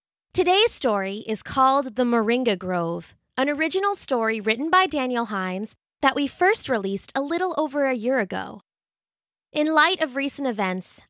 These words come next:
our team felt it would be beneficial to re-release this story from our back catalog to encourage thoughtful conversation among our listeners and their families.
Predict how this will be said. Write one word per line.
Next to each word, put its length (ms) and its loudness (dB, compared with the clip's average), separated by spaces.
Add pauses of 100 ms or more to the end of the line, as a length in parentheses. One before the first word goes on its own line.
our 260 2
team 400 -6
felt 400 -4
it 100 -6
would 140 -4
be 140 -8
beneficial 640 -2
to 180 -6
re-release 680 0
this 200 -6
story 380 -4
from 180 -8
our 120 0
back 340 2
catalog 640 -6 (260)
to 180 4
encourage 560 2
thoughtful 460 2
conversation 840 -2
among 360 -2
our 160 -2
listeners 720 -4
and 200 -4
their 140 -4
families. 760 -8